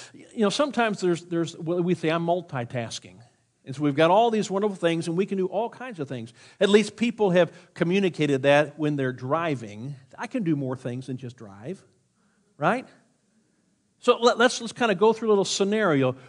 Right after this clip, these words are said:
You're driving your automobile, all right?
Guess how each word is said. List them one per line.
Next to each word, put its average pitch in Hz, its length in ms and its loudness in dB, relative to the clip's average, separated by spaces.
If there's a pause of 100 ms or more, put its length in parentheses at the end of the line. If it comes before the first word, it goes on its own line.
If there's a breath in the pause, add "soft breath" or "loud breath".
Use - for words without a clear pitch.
You're 170 180 2
driving 240 560 0
your 233 200 -2
automobile, 190 800 -2 (480)
all 139 140 0
right? 214 280 0